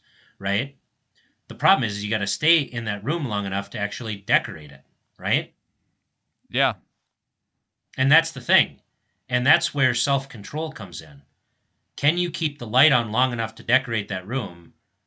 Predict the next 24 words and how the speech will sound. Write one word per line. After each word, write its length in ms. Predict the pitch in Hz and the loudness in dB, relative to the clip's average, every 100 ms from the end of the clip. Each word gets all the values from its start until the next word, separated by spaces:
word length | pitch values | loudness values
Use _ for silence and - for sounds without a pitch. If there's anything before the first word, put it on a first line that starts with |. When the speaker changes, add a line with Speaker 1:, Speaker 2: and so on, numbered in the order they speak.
| _ _ - | _ _ -6
Speaker 1:
before 280 | 117 131 | -4 -2
something 320 | 113 123 117 107 | -2 -2 -2 -2
else 180 | 101 | -2
distracts 540 | - - - 123 117 - | -4 -6 0 0 0 -6
you, 100 | 71 _ _ _ _ - | -16 _ _ _ _ -10
right? 380 | 95 107 139 _ _ - | -4 -4 -4 _ _ -4
Speaker 2:
Mm-hmm. 240 | 117 131 156 _ _ _ _ _ _ - _ _ - | 0 0 -2 _ _ _ _ _ _ -20 _ _ -4
And, 180 | 156 156 | -4 -2
and 120 | 147 | -2
from 120 | 202 | 0
the 80 | 165 | 0
preaching 380 | - 233 202 143 | 0 0 2 0
side, 360 | - 104 101 | 2 2 2
I 100 | 104 | 0
guess, 280 | 113 117 - _ _ _ _ _ | 0 -2 -4 _ _ _ _ _
uh, 300 | - 107 95 | -4 -2 -2
boy, 240 | 92 139 135 | -2 0 2
we're, 180 | 151 127 | 2 2
we're 160 | 135 | 0
just 240 | 120 117 - | 0 -2 0
getting, 480 | 123 107 98 - - | 2 2 0 -4 -8
this 220 | - - | -4 -2
is 100 | 92 | 0
awesome. 400 | 104 104 92 | 0 -2 -4